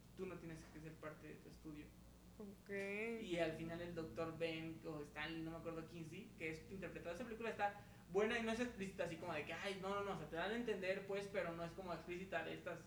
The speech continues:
Speaker 1: feas, pues, así, de arte. <laughs>
Speaker 2: Ujú.
Speaker 1: O sea, me refiero de que tan explícita así de ese estilo, no. Pero la, lo interpreta Liam Neeson, el que siempre sale de Búsqueda Implacable y
Speaker 2: Ok,
Speaker 1: todo ese
Speaker 2: sí.
Speaker 1: tema de acción,
Speaker 2: Sí.
Speaker 1: lo interpreta, lo interpreta muy bien, pues,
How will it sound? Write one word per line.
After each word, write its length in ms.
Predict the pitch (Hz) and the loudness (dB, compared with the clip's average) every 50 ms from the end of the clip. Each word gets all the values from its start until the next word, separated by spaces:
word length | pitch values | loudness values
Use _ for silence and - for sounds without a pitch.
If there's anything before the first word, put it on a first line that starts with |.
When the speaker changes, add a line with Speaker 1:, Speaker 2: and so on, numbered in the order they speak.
| - - - - - - | -12 -14 -14 -12 -4 0
Speaker 1:
feas, 300 | 175 165 165 165 165 160 - | 2 4 4 4 2 0 -4
pues, 140 | 165 165 160 | -4 -6 -6
así, 560 | 151 151 - 160 160 156 156 151 147 151 147 - | -6 -6 -6 -4 -2 -2 -2 -2 -2 -4 -6 -4
de 140 | 156 156 151 | -2 0 2
arte. 360 | 156 160 156 - - 180 180 - - | 2 2 2 0 -4 -6 -8 -8 -10
<laughs> 220 | - - - - - | -12 -12 -10 -8 -6
Speaker 2:
Ujú. 500 | 214 214 226 226 233 233 226 226 233 - | -4 -2 0 0 2 2 0 0 0 2
Speaker 1:
O 40 | 156 | 4
sea, 160 | 180 175 170 | 6 6 6
me 80 | 170 175 | 6 4
refiero 260 | 170 170 175 180 185 | 2 2 2 2 2
de 120 | 180 170 | 2 2
que 80 | 170 165 | 0 0
tan 200 | - 160 156 160 | -2 0 0 0
explícita 380 | 160 156 - 175 170 165 165 170 | -2 -4 -4 -6 -4 -2 -2 -2
así 140 | 160 160 | -2 0
de 80 | 165 165 | -2 -2
ese 120 | 160 160 | -2 -4
estilo, 300 | 165 160 - 170 165 160 160 | -6 -8 -4 -2 -2 -2 0
no. 180 | 160 165 196 - - - - - - - - - - | -2 -4 -6 -8 -10 -14 -14 -14 -14 -14 -14 -6 0
Pero 460 | - 170 165 160 160 160 160 160 156 | 2 4 4 6 4 4 4 2 2
la, 240 | 156 160 160 160 151 | 2 2 2 2 0
lo 80 | 165 170 | -2 -4
interpreta 540 | 160 151 156 160 160 156 156 175 170 165 160 | -4 -6 -6 -8 -8 -6 -2 0 0 2 2
Liam 280 | 160 165 170 170 175 175 | 2 0 -2 -2 -2 -4
Neeson, 260 | 170 165 165 202 220 320 320 - - | -4 -4 -4 -4 -4 -4 -6 -10 -10
el 80 | 175 160 | -10 -8
que 100 | 156 156 | -8 -8
siempre 220 | 165 165 165 175 | -8 -6 -4 -4
sale 140 | 175 175 175 | -2 0 2
de 440 | 165 156 151 139 120 - - - - - - - - - - - 165 | 2 2 2 2 0 -2 -6 -10 -12 -14 -16 -18 -18 -18 -14 -10 -8
Búsqueda 260 | 160 160 - 180 165 | -8 -6 -4 -4 -4
Implacable 600 | 160 156 156 156 - - 151 147 - 170 170 - | -4 -4 -6 -6 -4 -4 -4 -4 -4 -4 -4 0
y 40 | - | 2
Speaker 2:
Ok, 160 | 214 208 214 | 2 2 2
Speaker 1:
todo 80 | - 208 | 2 2
ese 100 | 190 202 | 2 2
Speaker 2:
sí. 100 | - - 160 | 2 2 2
Speaker 1:
tema 160 | 165 165 160 156 | 2 2 0 0
de 120 | 151 151 | -2 -4
acción, 360 | 151 - - - 170 196 247 - - | -6 -6 -8 -8 -6 -6 -8 -10 -12
Speaker 2:
Sí. 220 | - - - - 214 | -12 -10 -8 -4 -4
Speaker 1:
lo 60 | 175 | -2
interpreta, 560 | 165 160 170 165 160 165 170 170 165 160 - | -2 -2 -2 -4 -2 -2 -2 -2 -2 -2 0
lo 80 | - 160 | 0 0
interpreta 380 | 160 160 170 156 160 160 175 170 | 0 0 0 -2 -2 -2 -2 -2
muy 200 | 165 165 170 165 | -2 -2 -2 -2
bien, 280 | 156 180 180 165 156 170 | -2 -2 -4 -4 -4 -4
pues, 260 | 175 175 170 - | -4 -4 -4 -6